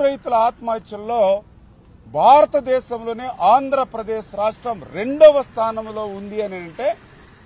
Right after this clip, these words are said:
ఈవేళ ఎంత రైతు వ్యతిరేక విధానాలతో ఈ రాష్ట్ర పాలన సాగుతుంది అనే దానికి ఇదే ఒక ఉదాహరణ అనే విషయాన్ని సందర్భంగా తెలియజేస్తూ ఉన్నా. అదేవిధంగా ఏదైతే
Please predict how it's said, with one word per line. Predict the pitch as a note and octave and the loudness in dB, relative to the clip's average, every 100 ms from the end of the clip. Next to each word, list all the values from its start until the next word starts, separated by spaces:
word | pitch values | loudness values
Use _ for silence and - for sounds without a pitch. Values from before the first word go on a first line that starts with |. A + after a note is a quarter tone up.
| - D#3 | -18 -14
ఈవేళ | D#3 F#3 A3 C4 E4 - - - - C#3 C#3 G#3+ | -6 0 2 2 0 -8 -20 -20 -20 -16 -8 -6
ఎంత | C#4+ D4 - B3+ A3+ | -6 -6 -2 0 0
రైతు | A#3+ - A#3+ A3 | -2 -6 -8 -6
వ్యతిరేక | G#3+ A3 G#3+ G#3+ G#3 | -6 -8 -12 -12 -12
విధానాలతో | G3+ G3+ G#3 G3+ G3 F#3+ B3 D4 - - - - E3+ | -8 -4 -4 -4 -8 -6 -2 -2 -4 -20 -20 -20 -12
ఈ | F#3+ F3 | -8 -2
రాష్ట్ర | A#3 B3 - A#3+ - | -2 -4 -6 -6 -4
పాలన | F#3+ A3 A3+ G#3 | -2 -2 -4 -6
సాగుతుంది | - G3+ G#3 G#3+ G3+ G3 G3 | -2 -2 -2 -10 -16 -14 -12
అనే | F#3+ F#3+ | -12 -8
దానికి | F#3 F#3 G3 B3+ B3+ F#3+ - - _ - B2 | -8 -8 -10 -10 -6 -8 -10 -20 _ -20 -16
ఇదే | F#3 C4+ D4+ C4+ | -2 6 8 6
ఒక | A#3 A3+ G3+ | 2 -4 -2
ఉదాహరణ | A3+ A3 G#3 G3+ G3+ | 2 2 2 -4 -6
అనే | F#3+ F#3 F3 E3 | -10 -14 -18 -20
విషయాన్ని | - G3 F#3 - | -12 -10 -10 -10
సందర్భంగా | E3+ E3 D#3+ E3+ E3 D3 | -10 -10 -12 -12 -12 -16
తెలియజేస్తూ | D3+ D3 D3 - B2 | -18 -16 -16 -16 -20
ఉన్నా. | B2 C3+ _ _ _ _ _ _ D#3 | -20 -20 _ _ _ _ _ _ -4
అదేవిధంగా | B3 C#4+ C4 C4 C4 A#3+ A3+ | 0 0 -2 -6 -4 -2 -2
ఏదైతే | B3+ B3+ C4 | -2 -4 -4